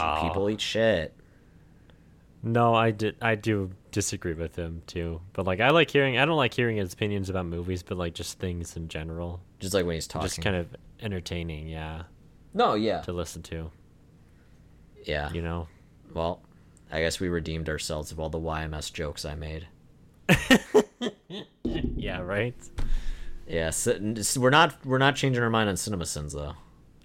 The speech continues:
Speaker 1: Oh, no, yeah, CinemaSins is, like, the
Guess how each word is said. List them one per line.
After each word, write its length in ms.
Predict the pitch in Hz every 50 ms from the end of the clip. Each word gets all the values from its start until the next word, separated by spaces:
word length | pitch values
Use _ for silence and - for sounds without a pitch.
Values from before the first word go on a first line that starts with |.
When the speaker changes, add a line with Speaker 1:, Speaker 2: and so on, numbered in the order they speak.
| -
Speaker 1:
Oh, 320 | 143 151 165 160 139 123 120
no, 240 | 117 113 110 107 104
yeah, 220 | 104 98 95 92
CinemaSins 640 | 90 - - 123 113 113 107 - - 110 101 95 90 92
is, 140 | 87 90
like, 380 | 101 95 95 90 85 - 87 87
the 400 | 95 92 90 87 87 87 85